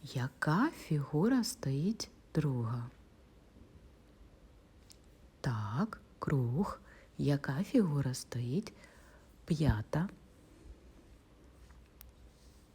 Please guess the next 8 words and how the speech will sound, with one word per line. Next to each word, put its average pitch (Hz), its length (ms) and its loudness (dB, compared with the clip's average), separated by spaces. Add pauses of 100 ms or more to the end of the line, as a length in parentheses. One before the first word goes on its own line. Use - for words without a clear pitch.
(120)
Так, 120 840 -2 (240)
шар. 131 640 -2 (460)
Яка 165 480 2
фігура 135 520 0
стоїть 160 800 -2 (400)
перша? 165 760 2 (2250)
Вірно, 131 720 -2 (320)
циліндр. 127 1080 0